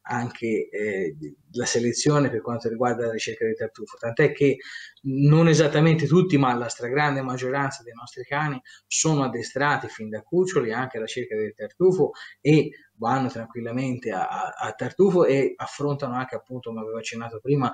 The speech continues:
le prove ufficiali di, di, di, per la ricerca del tartufo. Io, eh, perché, ecco, credo nel cane, come forse ho anticipato prima, a trecentosessanta gradi, cioè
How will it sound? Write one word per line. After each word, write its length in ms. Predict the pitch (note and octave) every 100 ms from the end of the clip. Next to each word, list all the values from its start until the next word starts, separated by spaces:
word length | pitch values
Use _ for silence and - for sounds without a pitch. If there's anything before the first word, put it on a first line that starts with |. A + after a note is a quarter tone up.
| - - -
le 160 | A2
prove 340 | A2 B2 B2+ B2
ufficiali 580 | A#2+ A2+ - A#2 A#2 A2
di, 400 | A2+ A2 G#2+ G2+
di, 140 | F#2 F#2+
di, 240 | A2 G#2+ -
per 160 | A#2
la 80 | A2+
ricerca 360 | G#2 - A2 A2
del 160 | G#2+
tartufo. 580 | G#2 G#2 - G2+ - - _ - - - - - - E3
Io, 340 | D#3 D3+ B2
eh, 540 | B2+ A#2+ A#2 G#2+ G#2 - - F3+ B2+ C#3+
perché, 280 | C3 C3+ D#3+
ecco, 300 | C#3+ A2+ - - B2 C#3 D3+
credo 520 | - G3 F3 D#3+ C#3
nel 240 | D3+ F3+ F3+
cane, 400 | C#3 D3 E3+ -
come 500 | B2+ B2+ B2 A2 _ _
forse 320 | C3+ B2 A#2+
ho 20 |
anticipato 520 | A2+ - A#2+ C#3+ C#3+
prima, 360 | B2 D3 C#3+ A2 - - -
a 120 | C3
trecentosessanta 880 | - B2+ C3+ C3+ B2 A2 A#2 G#2+ G#2+
gradi, 260 | B2 A#2
cioè 120 | G#2+